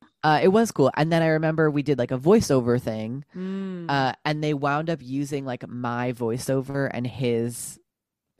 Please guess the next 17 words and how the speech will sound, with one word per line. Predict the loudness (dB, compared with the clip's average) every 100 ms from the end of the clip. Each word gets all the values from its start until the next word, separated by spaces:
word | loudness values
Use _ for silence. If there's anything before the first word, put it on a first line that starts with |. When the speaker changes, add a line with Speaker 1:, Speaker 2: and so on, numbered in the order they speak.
| -6
Speaker 1:
like, | -4 -4 -6 -8 -10 -12
Speaker 2:
<sighs> | -16 -14
Speaker 1:
image, | -6 -2 2 2 -2 -10 -12 _ _ -20 -20 -20 _ _
which | -2 0 2
I | 0
Speaker 2:
Oh. |
Speaker 1:
just | 0 -2 0
thought | 2
was, | 2 2
like, | 2
very | 2 0
funny | 0 -2 -2
at | -4
the | -4
time | -4 -6
'cause | -8
I, | -6